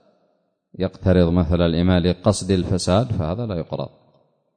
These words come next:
ثم أخذنا قرض المنافع. ما معنى قرض المنافع؟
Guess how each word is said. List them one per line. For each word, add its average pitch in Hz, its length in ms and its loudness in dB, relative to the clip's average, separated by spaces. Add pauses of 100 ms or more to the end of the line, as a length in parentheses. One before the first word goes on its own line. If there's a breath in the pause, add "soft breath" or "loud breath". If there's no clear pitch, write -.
(1600)
ثم 110 240 8
أخذنا 117 460 2
قرض 113 340 -2
المنافع. 101 800 0 (580)
ما 107 200 2
معنى 110 280 4
قرض 98 280 0
المنافع؟ 95 640 2